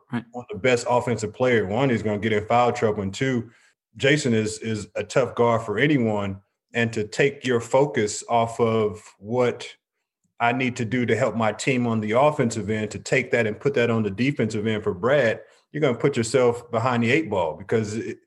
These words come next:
Speaker 2: professional player, a, a, a guy that even, even a two-way guy is gonna play offensive def-, offense and defense.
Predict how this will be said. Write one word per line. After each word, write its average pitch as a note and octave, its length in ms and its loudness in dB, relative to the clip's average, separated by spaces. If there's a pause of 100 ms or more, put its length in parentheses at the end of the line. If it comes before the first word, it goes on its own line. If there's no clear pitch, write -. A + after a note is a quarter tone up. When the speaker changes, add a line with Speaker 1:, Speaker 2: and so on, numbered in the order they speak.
(120)
Speaker 2:
professional G3 480 2
player, E3 480 4
a, B2+ 180 -2
a, C3 220 -6
a - 20 -6
guy D#3+ 220 4
that D3 240 0
even, D3+ 360 0
even D#3 220 0
a C#3 40 4
two-way C#3 360 2
guy B2 160 0
is A2+ 100 0
gonna A#2+ 120 -2
play C3 160 0
offensive A#2 480 -2
def-, A#2 260 -2 (180)
offense A#2+ 380 0
and G#2+ 120 -4
defense. A#2 280 -4